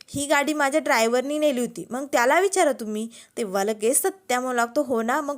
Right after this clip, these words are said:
तुमच्या ड्रायव्हरचा पत्ता, नाव, नंबर काहीतरी सांगा ना." असे म्हणून आता सत्याने बरोबर त्या गुंडाला पकडलेलं असतं. तो गुंड धावत असतो. सत्या लगेच एक लाकूड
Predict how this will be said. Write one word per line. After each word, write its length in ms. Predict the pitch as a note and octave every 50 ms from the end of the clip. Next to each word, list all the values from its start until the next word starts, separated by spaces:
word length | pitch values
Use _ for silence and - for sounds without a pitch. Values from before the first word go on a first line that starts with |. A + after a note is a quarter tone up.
| C#4
तुमच्या 280 | C#4+ C4 B3+ A#3+ D4 C#4+
ड्रायव्हरचा 520 | B3 C#4+ C4+ A#3 A#3 A#3 A#3+ B3 A#3+ D4
पत्ता, 460 | D4 D4 C#4 B3+ - - - B3 B3+ C4
नाव, 260 | B3+ A#3+ A3+ B3 C4
नंबर 320 | B3+ B3+ B3 B3 C4 C4
काहीतरी 360 | C4+ C#4 B3+ C4 C4 C#4+ D4+
सांगा 380 | D#4 - D#4 B3+ A#3+ A#3+ C4 C#4+
ना." 120 | D4 A3 F#3+ G3 A3+ F3+ - - - -
असे 260 | F#3 - - A3 G#3+
म्हणून 240 | A3 A3 G#3+ A3 A3+ -
आता 260 | A3 A3+ - - B3
सत्याने 600 | C4 - D#4 C#4 G#3 - _ - A#3+ A#3+ A3+ A#3
बरोबर 520 | B3+ A#3 A3+ A#3+ A3+ A#3 B3 A3+ G3+ G#3+ A#3+
त्या 200 | A#3 - C#4+ C4+
गुंडाला 420 | C#4 C4+ A3+ A3 A3 A3 A#3 C4
पकडलेलं 640 | C4+ C4+ - C4+ C#4 - A#3 B3 B3 B3+ B3+ B3+ B3
असतं. 220 | A#3+ B3 - F#3+ F3+ - - - - _ -
तो 60 | A#3
गुंड 300 | G#3+ A#3 A3+ A3 A3 B3
धावत 460 | B3+ A#3+ D#4+ C#4 C4+ A3+ A#3+ - A#3
असतो. 420 | C#4+ C#4 - - - C4 C4+ C4 - - _ -
सत्या 460 | - C4 A3+ A#3 - - A3+ A#3 A#3+
लगेच 440 | - A#3+ A3 G3+ G#3 A3 A#3 A3+ - -
एक 200 | B3+ C4 C4 D4
लाकूड 380 | C#4+ A3+ A3+ - - B3 B3+